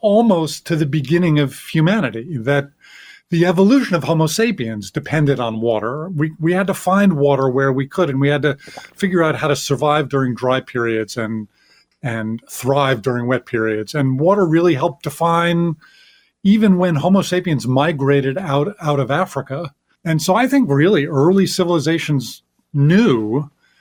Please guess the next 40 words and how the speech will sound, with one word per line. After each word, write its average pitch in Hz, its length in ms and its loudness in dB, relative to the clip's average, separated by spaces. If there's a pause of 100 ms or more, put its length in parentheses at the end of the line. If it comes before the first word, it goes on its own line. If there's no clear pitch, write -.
(120)
how 170 240 0
important 185 580 0
water 113 320 -2
was. 104 320 -4
And, 165 140 -2
you 208 80 0
know, 208 80 2
you 160 160 0
can 156 120 0
see 190 220 -2
that 147 240 0
in 139 60 0
the 127 160 0
ancient 139 320 -2
legends 117 560 -4
and 117 120 -6
ancient 123 440 -6 (300)
stories 139 520 0
of 117 80 -4
the 120 120 -4
time, 139 440 -2
and 123 100 -2
you 120 80 -4
can 113 140 -6
see 156 180 -2
it 151 80 -2
in 143 120 0
the 131 100 2
ancient 143 320 -2
religions 127 600 -4 (520)
that 127 320 -4
talk 156 260 0
about 131 340 -2
the, 131 460 -4
the, 143 80 -2 (160)
about 135 300 -2
water 127 400 0
and 117 160 -4
the 117 60 -6
gods, 127 640 -2